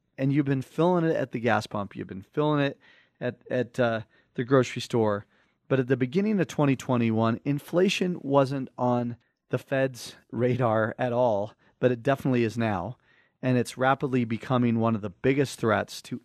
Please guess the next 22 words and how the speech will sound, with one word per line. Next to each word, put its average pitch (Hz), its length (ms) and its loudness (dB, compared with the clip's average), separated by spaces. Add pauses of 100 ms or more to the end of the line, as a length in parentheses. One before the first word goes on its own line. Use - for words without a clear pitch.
anybody 117 720 -2 (460)
getting 127 220 2
close 120 300 -2
to 113 100 -8
retirement. 101 680 -2 (400)
The 123 100 -4
Fed 151 280 2
started 139 300 -2
talking 127 380 0
about 117 280 2
it 117 140 0
as 110 260 -4
being 117 260 0
something 110 400 -2
that's 95 200 -8
transitory, 147 880 -2 (520)
um, 110 380 -2 (260)
that 117 260 0
it 113 60 2
was 107 140 -2
just - 340 -6 (180)
temporary, 123 720 0